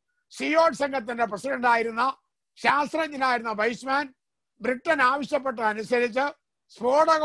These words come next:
വസ്തുക്കളിന്, സ്ഫോടക വസ്തുവിന് വേണ്ടി ഗവേഷണം നടത്തി ടി എൻ ഡി ഗ്യാസ് കണ്ടുപിടിക്കുകയും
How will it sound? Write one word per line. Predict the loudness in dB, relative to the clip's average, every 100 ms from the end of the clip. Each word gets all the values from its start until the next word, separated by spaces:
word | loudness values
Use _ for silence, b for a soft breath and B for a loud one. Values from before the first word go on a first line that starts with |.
| 0
വസ്തുക്കളിന്, | -2 -4 0 0 -2 -6
സ്ഫോടക | -10 -6 -2 0 0
വസ്തുവിന് | 0 -2 -2 0
വേണ്ടി | 2 2 2 -2 -4 _ _ -4
ഗവേഷണം | 0 2 2 2 0 -4
നടത്തി | -4 -4 -4 -6 -8 _ _ _ -6
ടി |
എൻ | 0 2 2
ഡി | -2
ഗ്യാസ് | -4 -2 -2 -2
കണ്ടുപിടിക്കുകയും | -2 -2 0 -2 0 0 0 -2